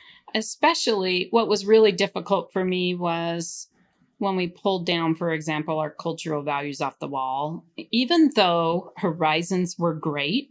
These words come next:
culture values, you just get so personally invested when you create, uh, some things like that in an organization.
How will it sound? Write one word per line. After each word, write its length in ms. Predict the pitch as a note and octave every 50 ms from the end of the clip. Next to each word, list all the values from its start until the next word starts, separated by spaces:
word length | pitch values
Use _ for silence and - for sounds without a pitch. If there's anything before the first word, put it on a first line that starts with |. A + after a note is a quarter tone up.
| _ _
culture 360 | - - A3+ A3+ - B3 A3+
values, 560 | A3 G#3+ G#3 G#3 G#3+ A3+ A#3 A#3+ B3 - - - _ - - - - - - _ -
you 300 | G3 G3 A3 A#3 A#3 A3
just 280 | - C4+ C#4 - -
get 160 | - A#3+ -
so 180 | - - A3 G3
personally 540 | G3+ - G#3+ F#3 F3 - - F#3+ F3+ F3 E3
invested 440 | D#3+ D3 D#3 D#3 D#3 - - E3 D#3+
when 160 | D#3+ D#3 D#3
you 140 | D#3 D3+ D3+
create, 560 | - - D#3 D3 D3 D3+ - - - - - - -
uh, 220 | D#3+ D#3 D3+ D3+
some 220 | D3 - - D#3 D#3
things 260 | - D#3 D3+ D3 -
like 160 | D3+ C#3+ D3
that 220 | - D3 C#3+ C#3+
in 100 | D#3 D3
an 120 | D3 D3 D3
organization. 920 | D3 C#3+ C#3 C#3+ D3 C#3 C#3 C3+ - D3+ C#3+ C#3 - - - C3 C3 -